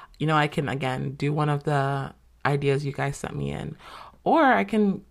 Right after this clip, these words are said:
again, or I could do both. We'll, we'll see. Just let me know what your ideas, let me know what you think.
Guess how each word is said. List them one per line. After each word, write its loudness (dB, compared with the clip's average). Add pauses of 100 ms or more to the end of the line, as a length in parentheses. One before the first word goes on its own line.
(520)
again, 0
or 0
I -2
could -6
do -4
both. -2
We'll, 2
we'll 4
see. -4
Just -6
let 6
me 4
know 6
what 4
your 2
ideas, 2
let 0
me 0
know 0
what -2
you -4
think. -4